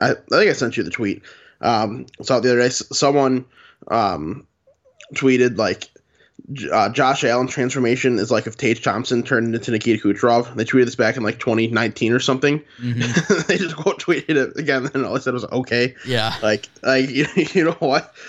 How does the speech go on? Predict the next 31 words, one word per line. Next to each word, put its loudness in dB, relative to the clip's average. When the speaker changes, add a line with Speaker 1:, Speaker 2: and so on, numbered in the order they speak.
Speaker 1:
That, 4
that 2
was, 0
that 0
was 0
kinda 0
fair. -2
So, -2
like, -2
sh-, -12
shout 2
out, -4
shout -2
out -16
to -6
Tage -2
Thompson, -2
by 2
the 2
way. 2
I 2
just, -2
just 2
wanted 2
to -8
throw 2
that 2
out 0
there 2
'cause, -4
like, -2